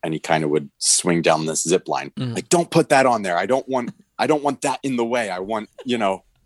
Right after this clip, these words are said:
Speaker 1: I want it to be the Daily Bugle. I wanted the Batcave to be the Batcave. I
Speaker 2: Mm-hmm.
Speaker 1: wanted the, unless it had a feature, you know, like the,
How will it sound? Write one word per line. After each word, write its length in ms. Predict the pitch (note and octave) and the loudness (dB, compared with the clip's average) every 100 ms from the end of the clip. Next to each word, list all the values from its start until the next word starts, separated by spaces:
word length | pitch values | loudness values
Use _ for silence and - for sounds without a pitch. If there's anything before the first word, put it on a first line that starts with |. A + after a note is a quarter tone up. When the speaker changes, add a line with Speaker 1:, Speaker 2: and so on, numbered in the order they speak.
| - | 0
Speaker 1:
I 80 | |
want 160 | A2+ B2+ | 2 2
it 60 | - | 0
to 60 | |
be 260 | G#2+ C#3 C3+ | -4 0 2
the 140 | A2+ | 2
Daily 340 | A2 A2+ G#2+ G2+ | 2 2 2 0
Bugle. 460 | G#2+ A#2+ F#2+ E2 - | 0 -2 -2 -4 -6
I 80 | G2 | -4
wanted 380 | G#2 G#2 G2+ | -4 -4 -4
the 80 | F#2 | -4
Batcave 460 | E2+ A2+ G#2+ - F#2 | 2 2 2 -2 -6
to 140 | - - - | -6 -14 -6
be 220 | C#3+ C3 | 2 4
the 120 | G#3 | 4
Batcave. 640 | - A2+ G#2+ - - D#2 D2+ | 4 4 4 -2 -8 -6 -2
I 80 | F2+ | -2
Speaker 2:
Mm-hmm. 120 | G2 | -2
Speaker 1:
wanted 240 | G#2 F#2 | -4 -2
the, 260 | G2 F#2 F2+ _ _ _ _ _ _ - | 0 0 -2 _ _ _ _ _ _ -6
unless 300 | - A3+ A3+ | 2 4 6
it 60 | E3 | 4
had 120 | D3+ | 4
a 40 | C3+ | 4
feature, 320 | G#2+ F#2+ G#2 | 2 4 2
you 120 | A#2 | 4
know, 140 | G2 | 4
like 220 | F#2 F#2 - | 4 0 0
the, 340 | F#2 F2+ E2+ | 0 0 -2